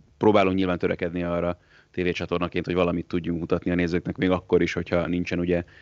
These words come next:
élő sportesemény. Úgyhogy én pont ma közvetítettem már egy N B A meccset felvételről, amit nem adtunk még az alapszakaszból. Holnap még majd másik kettőt talán mondok, és akkor ezek péntek, szombat, vasárnap kerülnek majd adásba, úgyhogy próbáljuk mi is kitölteni, amennyire csak lehetséges az adásidőnket. Ugye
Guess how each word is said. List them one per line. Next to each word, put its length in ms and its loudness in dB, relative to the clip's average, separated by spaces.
élő 200 4
sportesemény. 580 2
Úgyhogy 160 0
én 100 0
pont 260 4
ma 220 4
közvetítettem 640 0
már 180 0
egy 260 2
N 60 2
B 40 0
A 20 4
meccset 320 2
felvételről, 600 4
amit 180 2
nem 160 2
adtunk 300 0
még 140 4
az 100 4
alapszakaszból. 840 2
Holnap 300 2
még 100 0
majd 140 0
másik 280 -2
kettőt 260 -2
talán 200 -2
mondok, 240 -2
és 100 -8
akkor 160 -6
ezek 180 -4
péntek, 480 -2
szombat, 340 -4
vasárnap 480 -4
kerülnek 400 0
majd 300 0
adásba, 560 2
úgyhogy 420 0
próbáljuk 420 2
mi 80 0
is 120 0
kitölteni, 680 -2
amennyire 340 -2
csak 160 -6
lehetséges 500 0
az 80 -4
adásidőnket. 600 2
Ugye 280 2